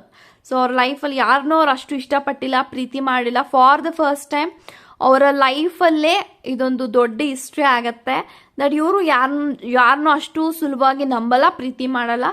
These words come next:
And ಅವ್ರ ಲೈಫಲ್ಲಿ ಯಾರ ಜೊತೆ ಆದ್ರೂ ಒಂದು ಜೆನ್ಯೂನ್ ಆದಂಥ ಪ್ರೀತಿ ಬಂದಿದೆ ಅಂದ್ರೆ, ಅದು ನಿಮ್ಮಲ್ಲಿ, so, ಈ ನಿಮ್ಮ ಜೊತೆಗೆ, ಅದು ಇಲ್ಲಿ ನಿಮ್ಮ ಪಾರ್ಟ್ನರ್ ಹೇಳ್ತಿದ್ದಾರೆ.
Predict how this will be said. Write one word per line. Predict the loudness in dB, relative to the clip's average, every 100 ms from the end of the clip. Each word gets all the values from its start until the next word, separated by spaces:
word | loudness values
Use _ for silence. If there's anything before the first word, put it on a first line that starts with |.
| -6 -20 -12 -4 0
And | 2
ಅವ್ರ | 4
ಲೈಫಲ್ಲಿ | 2 0 -2 2
ಯಾರ | 2 2 0
ಜೊತೆ | -2 0
ಆದ್ರೂ | 0 0
ಒಂದು | -2 -4
ಜೆನ್ಯೂನ್ | -2 -2 -2 -2 0
ಆದಂಥ | 0 0 -2 -6
ಪ್ರೀತಿ | -6 -8 -6 -6
ಬಂದಿದೆ | -4 -2 -2 -2 -2 -2
ಅಂದ್ರೆ, | -4 -4 -8 -8 _ _ -4
ಅದು | -2 0
ನಿಮ್ಮಲ್ಲಿ, | -2 -2 0 -2 -2 -8 -10 _ -14
so, | -6 -6
ಈ | -2
ನಿಮ್ಮ | -2 0 -2
ಜೊತೆಗೆ, | 0 -2 -2 -4 -4
ಅದು | -8 -4 -2 -2
ಇಲ್ಲಿ | -2 -4
ನಿಮ್ಮ | -6 -6
ಪಾರ್ಟ್ನರ್ | -6 -4 -6 -6 -8 -10
ಹೇಳ್ತಿದ್ದಾರೆ. | -12 -12 -12 -18 -20 -20 _